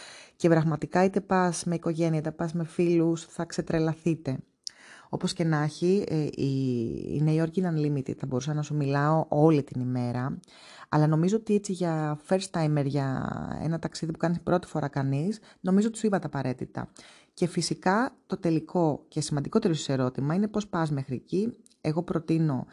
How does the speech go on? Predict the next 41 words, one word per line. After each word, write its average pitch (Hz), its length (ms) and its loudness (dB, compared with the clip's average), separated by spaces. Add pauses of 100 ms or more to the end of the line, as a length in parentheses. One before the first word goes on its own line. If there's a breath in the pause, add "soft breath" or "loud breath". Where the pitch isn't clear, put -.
(400 loud breath)
την 160 280 0
Emirates, 143 440 2
γιατί 165 180 0
έχει 170 140 -4
απευθείας 170 540 -2
πτήσεις 151 640 -2
σε - 180 -4
εννιά 156 600 0
ή - 160 -2
δέκα 165 380 -2
ώρες 160 280 0
το - 100 -10
πολύ, 143 380 0
έχεις - 200 -6
φτάσει 156 440 -6
απευθείας 185 460 -2
από - 160 -8
την 131 140 -2
Αθήνα. 131 540 0
Ε, 165 100 -2
και - 180 -2
για 190 140 2
μένα 220 220 4
ήταν 240 280 0
μια 226 100 4
από 226 80 0
τις - 80 -14
πιο 220 100 0
ωραίες 208 200 0
εμπειρίες. 185 600 0 (320)
Το - 80 -2
έζησα 175 280 2
έτσι 156 160 -6
και 165 100 -2
λίγο 160 280 2
πιο 143 520 0 (240)
λόγω 151 220 4
γιορτών 143 640 -2
στην - 320 -10
business 139 480 -4
class, 131 340 0